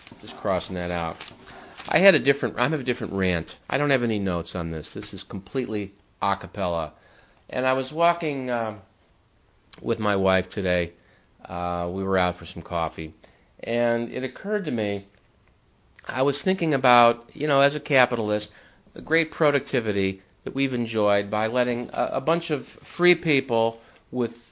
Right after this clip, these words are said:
uh, the ability to work hard, have the benefits of their work accrue to their families. That's how the country got going.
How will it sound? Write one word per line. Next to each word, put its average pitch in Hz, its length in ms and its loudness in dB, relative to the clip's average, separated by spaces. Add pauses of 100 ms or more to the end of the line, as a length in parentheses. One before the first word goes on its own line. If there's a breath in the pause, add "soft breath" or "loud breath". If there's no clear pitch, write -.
(160)
uh, 120 300 2
the 123 160 -2
ability 143 580 0
to 127 380 -4
work 160 320 4
hard, 123 640 6
have 147 300 2
the 147 60 -8
benefits 135 520 -2
of 123 100 -2
their 123 140 4
work 123 240 4
accrue 127 300 -2
to 127 120 -4
their 123 160 0 (100)
families. 104 540 -2 (400 soft breath)
That's 202 220 -2
how 170 140 6
the 131 100 -2
country 120 400 -2
got 101 260 0
going. 92 460 0